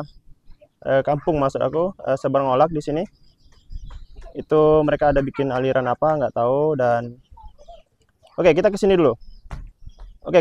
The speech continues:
ke-, ketinggian sudah seratus sepuluh meter, sudah lebih. Aku pikir cukup ya.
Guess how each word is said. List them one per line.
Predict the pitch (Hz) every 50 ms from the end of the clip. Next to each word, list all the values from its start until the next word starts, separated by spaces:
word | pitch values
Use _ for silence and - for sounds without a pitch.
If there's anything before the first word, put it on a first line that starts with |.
| 147
ke-, | 165 151
ketinggian | - 165 175 175 185 196 214 208
sudah | 208 - 175 151 151 147 143 143 143 143 143 143 147
seratus | - 151 147 147 - - - 160 156 156 160 -
sepuluh | 160 151 - 156 151 151 147 151 147 147 143 139 143 143 _ _ _ _ _ _ _ _ - - 523 571 - 554 - - - _ _ -
meter, | - 175 185 - 135 135 143 - 220 -
sudah | - 156 139 139
lebih. | 131 120 123 151 190 - _ _ _ _ _ _ _ _ _ _ _ _ - - - -
Aku | - 147 151 147 147 - - -
pikir | - 156 - - 185 190 190 190
cukup | - 175 - 190 -
ya. | 135 135 156